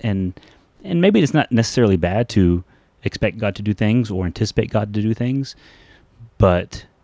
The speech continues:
for it to be, like, a negative thing when it doesn't happen that way, that's gonna, that will push us, that will push me into an idol somewhere else, because, "Oh, well, God didn't give me what I wanted. Let me go find what I want somewhere else,"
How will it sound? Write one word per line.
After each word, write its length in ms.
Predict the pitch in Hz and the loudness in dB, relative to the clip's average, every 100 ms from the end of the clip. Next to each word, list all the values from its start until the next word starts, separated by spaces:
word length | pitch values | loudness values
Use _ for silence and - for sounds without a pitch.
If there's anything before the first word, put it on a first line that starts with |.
| _ _ _ | _ _ _
for 300 | - - 104 | -12 0 0
it 80 | 98 | 0
to 80 | 107 | -2
be, 140 | 95 87 | -2 -2
like, 160 | 80 | -2
a 40 | 92 | -4
negative 460 | 87 92 104 104 | -2 0 0 -2
thing 300 | - 107 104 | 0 0 2
when 100 | 90 | 0
it 140 | 92 90 | 0 0
doesn't 240 | 90 110 | 0 -2
happen 320 | 104 107 123 | -4 -4 -2
that 160 | 120 123 | -2 -2
way, 320 | 131 131 127 _ _ _ _ - _ - | -2 -2 -6 _ _ _ _ -20 _ -14
that's 380 | 107 101 101 | -2 0 0
gonna, 180 | - 104 95 | 0 0 0
that 160 | 107 | 0
will 80 | 110 | 2
push 380 | - - 120 - | 2 4 4 4
us, 300 | 98 107 90 | 2 2 2
that 100 | 110 | 0
will 100 | 101 | 0
push 320 | - 127 - | -2 -6 -4
me 200 | 127 110 | -2 0
into 500 | 104 107 92 104 95 - - _ | 0 -2 0 0 0 -2 -14 _
an 100 | 110 | -4
idol 340 | 98 101 98 95 | -2 -2 -2 -4
somewhere 320 | - 98 87 | -4 -2 0
else, 300 | 92 92 - | 0 -2 -10
because, 400 | - - 87 - | -8 -4 -4 -2
"Oh, 120 | 123 98 | 0 2
well, 180 | 90 | 2
God 240 | 87 107 110 | 0 -2 -2
didn't 160 | 87 | -2
give 120 | 92 85 | -4 -4
me 80 | |
what 180 | 85 87 | -4 -2
I 60 | 85 | -2
wanted. 360 | 87 85 98 - - _ _ - | -2 0 -2 -4 -20 _ _ -4
Let 120 | 101 | 0
me 80 | 98 | 2
go 200 | 92 85 | 2 0
find 580 | - 98 87 87 82 87 - | -2 -2 0 -2 -6 -10 -2
what 200 | 92 87 | 0 0
I 80 | |
want 200 | 87 87 | -2 -4
somewhere 300 | - 90 92 | -8 -10 -12
else," 360 | 95 - - | -14 -14 -14